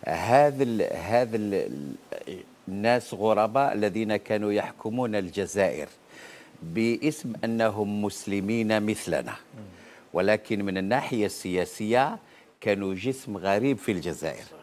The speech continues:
Speaker 1: أولا سهل دخول الاستعمار الفرنسي، وبعد ذلك هؤلاء الإخوة فروا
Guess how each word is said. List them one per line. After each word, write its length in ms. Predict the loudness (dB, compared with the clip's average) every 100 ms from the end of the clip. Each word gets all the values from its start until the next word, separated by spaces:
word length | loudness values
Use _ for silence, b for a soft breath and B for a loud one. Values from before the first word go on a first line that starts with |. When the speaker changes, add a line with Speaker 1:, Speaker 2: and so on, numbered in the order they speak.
| B B B 0
Speaker 1:
أولا 400 | 4 4 4 -2
سهل 760 | -4 4 4 4 0 2 2 2
دخول 540 | 0 -4 0 0 2
الاستعمار 760 | 0 -4 -8 -2 0 4 4 4
الفرنسي، 600 | 0 0 0 -2 -10 -16 -20 -20 B B B B -2
وبعد 340 | 2 4 4
ذلك 420 | 4 4 2 2 2
هؤلاء 560 | 4 4 2 2 0
الإخوة 440 | -2 -4 -2 2 2
فروا 640 | 6 4 6 4 4